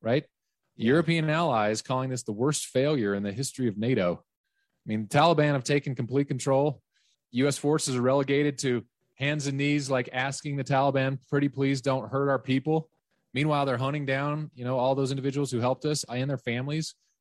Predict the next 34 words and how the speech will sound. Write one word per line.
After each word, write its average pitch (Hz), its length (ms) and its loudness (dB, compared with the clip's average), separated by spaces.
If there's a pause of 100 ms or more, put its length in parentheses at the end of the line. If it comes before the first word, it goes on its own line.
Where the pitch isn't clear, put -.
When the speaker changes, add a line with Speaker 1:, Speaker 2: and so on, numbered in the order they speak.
(140)
Speaker 1:
Women's 147 240 6
and 131 80 4
gir-, 131 180 4
women 139 240 0
and 123 80 -2
girls 143 320 2
are 131 180 0 (600)
forced 139 260 -2
out 151 160 2
of 135 100 -4
schools. 151 680 -2 (240)
I 120 60 -8
mean, 127 180 -6 (340)
if, 135 320 -2
if 139 240 2
you 202 280 4
are 160 420 4 (560)
one 135 180 0
of 175 80 4
our 147 100 6
allies, 135 500 0
I 127 40 -2
mean, 131 160 -6
what 160 220 -2
message 139 420 -4
do 123 100 -6
you 139 120 0
take 165 340 0
from 117 220 -4
this? 110 320 0
If 101 100 -8
you're 160 160 2
Taiwan 139 680 0
or 104 320 -2